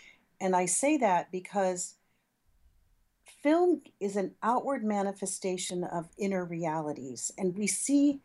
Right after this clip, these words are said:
the inner realities of these characters played out before us.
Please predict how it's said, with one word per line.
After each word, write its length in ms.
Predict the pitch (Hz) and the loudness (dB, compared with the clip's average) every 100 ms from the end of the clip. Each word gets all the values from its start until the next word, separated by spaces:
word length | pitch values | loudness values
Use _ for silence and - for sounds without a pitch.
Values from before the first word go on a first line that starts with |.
| _ _ _ | _ _ _
the 80 | 220 | 0
inner 220 | 226 262 | 2 4
realities 680 | 240 214 185 208 208 180 180 | 4 4 4 4 2 -2 -4
of 80 | 165 | -4
these 180 | 170 - | -4 -8
characters 720 | - 202 262 277 160 165 - | -6 -2 0 -2 -4 -10 -10
played 240 | - 202 208 | -4 0 2
out 200 | 196 190 | 0 -2
before 460 | 175 - 202 214 | -10 -4 0 0
us. 320 | 151 - - | 0 -6 -16